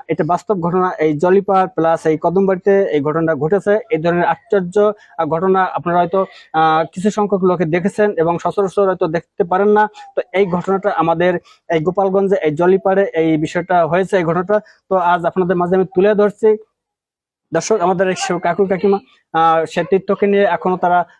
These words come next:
আহ, ও সে দেখার মন চাইলে বা মন দে-, দেখতে ইচ্ছে করলে সেখানে যাচ্ছে কদমবাড়িতে, তারা এখানে আসতেছে, তাদেরটা আগের মতো সেই সম্পর্ক বিরাজ করছে এবং তাদের সম্পর্ক এবং অটুট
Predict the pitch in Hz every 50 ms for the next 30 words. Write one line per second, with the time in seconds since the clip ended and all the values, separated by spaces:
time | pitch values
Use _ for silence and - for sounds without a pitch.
0 | _ - 151 151 156 151 151 151 151 151 147 143 147 147 147 - 160 156 147 156
1 | 175 - - 190 185 185 180 165 170 180 196 208 190 - 196 190 202 202 208 196
2 | 202 196 196 190 175 165 170 170 170 170 165 160 165 156 151 175 - _ - 202
3 | 185 - - 202 190 196 185 - - 170 180 185 170 185 175 - - - 208 196
4 | - 185 180 190 190 196 196 196 190 - 214 214 214 214 - _ _ - 165 165
5 | 175 175 170 - 185 185 180 175 170 - _ - - 208 202 190 180 170 180 185
6 | 185 - 196 190 185 - _ - - - 156 160 180 180 190 190 190 - 202 -
7 | - 185 - - 160 165 185 185 175 190 175 143 135 156 180 185 180 - - _
8 | - 202 196 - - 220 220 220 220 196 165 165 175 180 170 170 170 175 - -
9 | 175 175 196 185 190 180 170 170 185 180 170 180 202 233 214